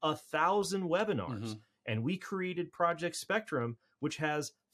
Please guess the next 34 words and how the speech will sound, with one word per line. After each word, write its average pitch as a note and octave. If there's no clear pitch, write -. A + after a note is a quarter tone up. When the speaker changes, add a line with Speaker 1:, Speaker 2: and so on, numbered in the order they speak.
Speaker 1:
five D3+
hundred E3+
thousand D3+
unique D3
visitors A#2
since G#2+
it G#2
was F#2+
established. F2+
This E3+
is D3
all D#3
we F3
do, F3
is B2
communicate G2+
what's F#2
going E2+
on." D#2+
I E2
mean, F2
Stacy C#3+
goes B2+
on F#2
podcasts G3
and G2+
she G#2
goes G#2
on F2
webinars F#3
and F#2+
she A2+
is G#2+
doing A2